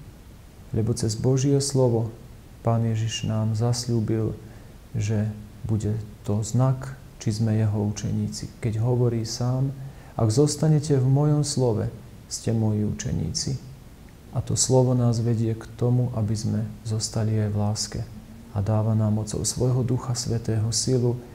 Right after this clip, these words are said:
aby sme to slovo, ktoré počúvame, nielen počúvali,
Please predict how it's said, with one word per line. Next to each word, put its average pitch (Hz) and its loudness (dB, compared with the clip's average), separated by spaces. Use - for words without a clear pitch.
aby 110 2
sme 113 2
to 113 0
slovo, 143 4
ktoré 127 0
počúvame, 113 0
nielen 107 2
počúvali, 143 2